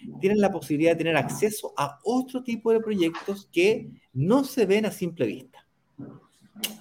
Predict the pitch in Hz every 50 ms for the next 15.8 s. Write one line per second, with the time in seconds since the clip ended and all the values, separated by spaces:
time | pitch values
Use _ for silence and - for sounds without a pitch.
0 | - - - 170 185 202 - - - 151 143 147 160 165 156 160 143 139 - 170
1 | 160 156 131 123 123 117 127 151 170 180 180 - 165 143 127 131 139 165 208 214
2 | 202 - - 127 - 165 156 160 147 135 117 127 151 196 240 254 - - 208 185
3 | - 180 214 254 - - 220 214 - 175 330 180 226 349 392 - - - _ _
4 | _ _ _ _ _ - - 160 160 165 170 147 135 - 156 170 170 165 147 135
5 | 131 - 196 196 196 - 208 208 - - 143 135 135 143 139 135 139 165 175 175
6 | - - 185 - - - 156 - - 240 285 349 - - _ - 156 151 147 147
7 | 135 135 160 180 185 190 - 151 _ 139 131 117 113 - - - - _ - -
8 | - _ _ _ _ _ _ _ _ _ _ _ _ _ _ _ _ _ _ _
9 | _ _ - _ - - - 131 139 139 135 156 156 151 139 131 139 139 - 151
10 | 135 - 127 127 - - 117 98 92 90 78 - _ _ _ _ _ _ _ _
11 | _ _ _ _ _ _ _ - - - - _ _ 403 403 403 _ _ _ _
12 | _ _ _ _ - - - - - - - _ _ _ _ _ _ - 127 -
13 | 139 135 131 127 123 120 143 175 175 - 156 143 139 135 131 135 135 110 117 143
14 | 165 175 170 - 170 160 - 127 110 113 117 120 127 123 117 110 117 117 117 117
15 | 113 107 113 113 110 113 120 127 135 131 127 123 120 120 - -